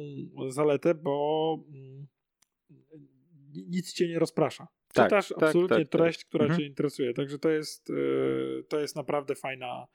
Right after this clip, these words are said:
Speaker 2: Więc tam
Speaker 1: e,
Speaker 2: nawet nie wiem, czy to nie
Speaker 1: funkcjonalność.
Speaker 2: jest domyślnie włączone, że jak, y, podaje ci właśnie, nie wiem, jakiś nowy artykuł wskoczył z jakiejś strony i można sobie,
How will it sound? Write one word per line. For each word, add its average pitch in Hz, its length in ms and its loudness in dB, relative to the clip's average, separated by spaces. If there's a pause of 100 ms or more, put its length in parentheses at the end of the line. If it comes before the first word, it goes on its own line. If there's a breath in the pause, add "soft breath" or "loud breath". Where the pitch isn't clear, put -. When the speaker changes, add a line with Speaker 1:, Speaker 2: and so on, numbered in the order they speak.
Speaker 2:
Więc 120 180 2
tam 143 160 4
Speaker 1:
e, 127 60 -2
Speaker 2:
nawet 127 360 -2
nie 139 60 6
wiem, 127 100 6
czy - 100 -4
to 135 120 6
nie 139 100 2
Speaker 1:
funkcjonalność. 127 40 6
Speaker 2:
jest 117 140 4
domyślnie 120 560 4
włączone, 107 540 0
że 98 180 2
jak, 107 280 2 (180)
y, 110 40 2 (920)
podaje 110 520 4
ci - 260 -4
właśnie, 98 420 -2
nie 92 140 -6
wiem, 87 140 -8
jakiś - 340 -8
nowy 98 500 2 (380 loud breath)
artykuł 101 440 -2
wskoczył - 380 -2
z 87 40 -2
jakiejś - 320 -6
strony 131 520 0
i 101 300 -2
można 98 340 0
sobie, 95 460 2